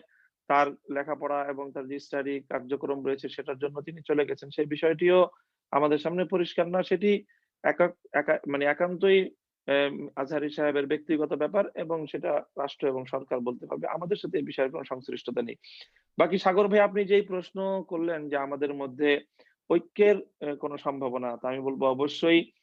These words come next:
আলহামদুলিল্লাহ আমরা সেই ধরনের ব্রড মাইন্ডেড মানুষ, আমরা সেই ধরনের উদার চিন্তা নিয়েই কাজ করছি। আর যত ধরনের মত পার্থক্যই থাকুক না কেন, যদি ঈমানের প্রশ্নে আমরা একমত হই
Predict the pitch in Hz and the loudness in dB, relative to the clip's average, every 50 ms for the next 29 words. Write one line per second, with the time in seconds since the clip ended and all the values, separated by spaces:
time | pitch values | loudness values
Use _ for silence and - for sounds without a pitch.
0 | _ _ _ _ _ _ - - 127 135 139 151 151 147 151 151 151 151 151 151 | _ _ _ _ _ _ -4 -2 0 0 0 0 0 0 0 0 0 2 2 2
1 | 151 151 151 151 156 156 156 156 - 156 156 151 165 156 156 156 156 147 139 135 | 2 2 2 4 6 6 4 4 0 -4 -2 -2 -2 -4 -4 -4 -4 -6 -6 -4
2 | 139 147 151 147 143 143 151 151 147 151 143 156 160 - - _ _ - - 139 | 0 0 0 0 -2 -4 -8 -8 -8 -4 -2 0 0 -2 -4 _ _ -10 -8 -8
3 | 139 147 143 - - - - 139 139 143 143 - 156 143 139 147 143 143 147 143 | -8 -8 -10 -12 -12 -12 -10 -4 -4 -4 -2 -2 -2 -2 0 0 2 2 2 0
4 | - _ _ _ _ _ _ - 302 311 180 180 180 180 - 185 180 170 175 175 | 0 _ _ _ _ _ _ 0 2 6 6 6 6 4 2 0 0 -2 -4 -2
5 | 190 196 185 - 175 175 - - 175 160 156 - - 196 196 - _ _ _ _ | -4 -4 -2 -2 -2 -2 -2 -4 -8 -10 -6 -2 0 0 0 -2 _ _ _ _
6 | _ _ _ - 120 117 135 139 - 156 139 139 151 147 156 165 170 165 160 160 | _ _ _ -12 -4 -2 0 0 0 0 -2 -2 -2 -2 0 0 0 0 0 -2
7 | 147 170 151 151 156 - _ - 190 175 - 202 185 - - 143 143 151 190 185 | -2 -2 -2 -4 -4 -6 _ -4 -4 -4 -2 -4 -4 -4 -2 -4 -4 -4 -2 -2
8 | 151 135 151 143 160 190 185 165 165 151 170 175 160 - 185 190 190 220 226 226 | -2 0 0 0 0 0 0 2 2 4 4 4 4 2 0 2 4 6 6 6
9 | 220 208 214 196 202 165 - - 185 170 160 156 156 156 170 185 208 214 - _ | 6 4 4 0 -2 -4 -4 -2 -2 0 0 0 0 2 4 4 4 2 0 _
10 | _ _ _ _ _ _ - 156 160 - 180 202 220 208 214 - 151 131 120 113 | _ _ _ _ _ _ 0 0 2 2 4 4 4 2 2 2 2 2 2 0
11 | - - | -2 -10